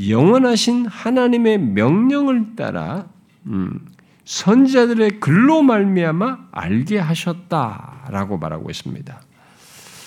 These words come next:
아, 여기 이 선지자의 글은 구약을 지칭해서 하는 표현이라고 봐야 되겠죠.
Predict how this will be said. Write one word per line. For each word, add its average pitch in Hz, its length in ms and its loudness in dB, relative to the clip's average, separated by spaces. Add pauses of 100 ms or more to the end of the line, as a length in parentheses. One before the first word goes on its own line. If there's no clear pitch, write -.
(840)
아, 52 400 -10 (1500)
여기 151 1500 0
이 - 20 -6
선지자의 151 1400 2
글은 117 640 0 (420)
구약을 175 800 0 (280)
지칭해서 147 680 -2
하는 95 240 -6
표현이라고 80 540 -8
봐야 80 220 -14
되겠죠. 85 640 -12